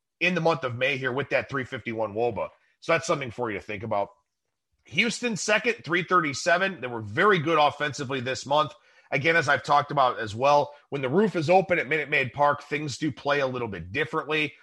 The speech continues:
So that's something you take a look at there with the Astros. Boston at three thirty-six, a very good offensive month for them once again.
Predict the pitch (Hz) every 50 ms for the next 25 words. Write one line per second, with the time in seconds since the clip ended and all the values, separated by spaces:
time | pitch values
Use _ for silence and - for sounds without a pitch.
0 | _ _ _ _ - 120 117 139 156 160 - - - 165 156 156 151 139 131 127
1 | 117 - 147 123 123 120 127 127 113 127 123 113 110 - 127 123 113 110 123 117
2 | - - 107 101 104 110 117 120 - - 131 120 120 117 110 - - _ _ _
3 | _ _ _ _ _ _ _ - 117 113 156 170 202 220 - - 240 240 220 202
4 | - - 151 185 196 190 - - - 180 170 151 127 107 98 - - - - 175
5 | 240 - - - - - _ _ _ _ _ - 120 113 101 117 170 196 190 170
6 | 131 170 185 165 160 165 160 - 175 165 - 156 147 120 123 139 147 151 143 -
7 | - 147 139 123 131 139 139 135 135 131 123 - 120 107 107 135 151 160 165